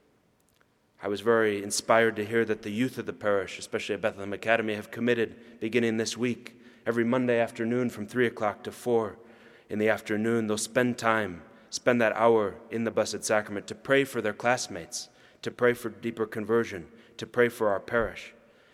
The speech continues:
And they took as their patron Blessed Pier Giorgio Frassati, a young Italian mountain climber, an athlete and student,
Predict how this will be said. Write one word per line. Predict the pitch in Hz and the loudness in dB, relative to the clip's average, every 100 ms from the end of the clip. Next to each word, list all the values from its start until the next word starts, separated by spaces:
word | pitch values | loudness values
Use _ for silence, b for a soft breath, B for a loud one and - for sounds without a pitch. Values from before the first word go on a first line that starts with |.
| b | b
And | - | 0
they | 120 | 0
took | 120 147 | 2 2
as | 147 | 2
their | 113 120 | 2 4
patron | 139 143 135 | 4 4 4
Blessed | 117 127 123 | 2 2 0
Pier | - 127 | 0 0
Giorgio | 117 127 117 | 2 0 0
Frassati, | 113 117 - 131 131 107 | -4 -2 0 2 2 -2
a | |
young | 104 120 123 | -2 -2 -2
Italian | 107 123 120 117 110 110 B - | -2 2 2 2 -2 -8 B -2
mountain | 135 139 127 | -2 0 -4
climber, | 107 107 98 85 80 B | -4 -4 -4 -8 -14 B
an | 113 110 | -6 0
athlete | 127 135 98 92 87 | 0 0 -6 -10 -10
and | 95 | -8
student, | - - 151 98 - | -6 -2 -2 -2 -12